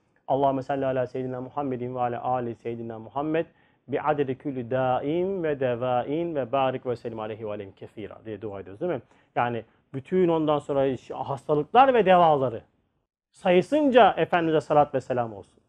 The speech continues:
Çok bereketli ve şifalı bir salavat-ı şerifedir yani. Evet. Nasıl ki ben acıkınca Rezzak esmasına aydarlık yapıyorum, değil mi? Hastalığında Cenab-ı Hak da bende Şafi esmasını gösteriyor ve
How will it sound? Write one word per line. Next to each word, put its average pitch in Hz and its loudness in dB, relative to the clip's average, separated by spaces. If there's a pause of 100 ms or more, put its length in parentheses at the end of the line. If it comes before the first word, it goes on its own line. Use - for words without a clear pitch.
(640)
Çok 131 -6
bereketli 135 0
ve 147 4
şifalı 135 -2
bir 147 -4
salavat-ı 131 -2
şerifedir 104 -16
yani. - -20 (880)
Evet. 208 10 (760)
Nasıl 269 6
ki 220 6
ben 233 6
acıkınca 208 6
Rezzak 196 4
esmasına 160 2
aydarlık 165 4
yapıyorum, 233 2 (360)
değil 254 2
mi? 165 0
Hastalığında 185 4
Cenab-ı 202 6
Hak 180 2
da 240 2
bende 262 4 (320)
Şafi 160 6
esmasını 143 -2 (340)
gösteriyor 139 4 (300)
ve 180 10